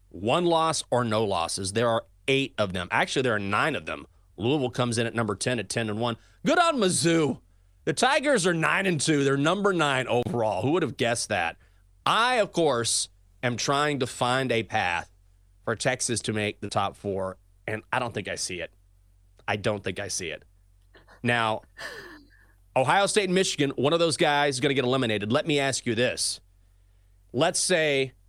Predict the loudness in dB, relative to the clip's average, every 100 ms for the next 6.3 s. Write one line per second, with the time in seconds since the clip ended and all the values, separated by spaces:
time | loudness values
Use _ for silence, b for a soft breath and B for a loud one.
0 | _ _ _ 2 4 2 2 -2 -4 -6
1 | -10 _ _ _ _ -12 -8 -6 -6 -6
2 | -6 -6 -8 -12 -8 -6 -4 -4 -4 -6
3 | -6 -8 -10 -12 -12 -12 -12 -16 _ _
4 | _ _ _ _ _ _ _ _ -2 2
5 | 2 2 2 4 4 2 2 0 0 0
6 | -2 -2